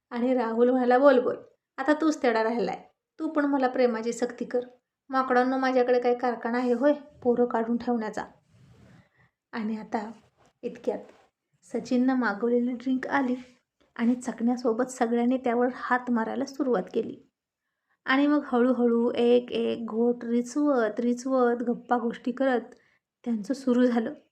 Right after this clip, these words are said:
आणि तिथं येणारे बाकीचे कस्टमर उगीचच त्यांच्याकडे पिताडे अशा संशयी नजरेनं पाहत होते. तसे सगळे ग्लास खाली ठेवायचे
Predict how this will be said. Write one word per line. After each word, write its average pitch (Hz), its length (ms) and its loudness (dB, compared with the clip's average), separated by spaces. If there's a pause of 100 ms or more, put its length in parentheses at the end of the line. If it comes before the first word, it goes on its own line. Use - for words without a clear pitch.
(440)
आणि 277 220 2
तिथं 254 220 -2
येणारे 247 360 4
बाकीचे 240 440 -2
कस्टमर 247 460 0
उगीचच 247 500 -2
त्यांच्याकडे 247 460 0 (480)
पिताडे 220 440 -4 (380)
अशा 262 220 -2
संशयी 247 580 0
नजरेनं 240 480 2
पाहत 240 400 -2
होते. - 300 0 (1120)
तसे 269 240 0
सगळे 247 440 4 (720)
ग्लास 247 420 0
खाली 233 220 4
ठेवायचे 240 640 2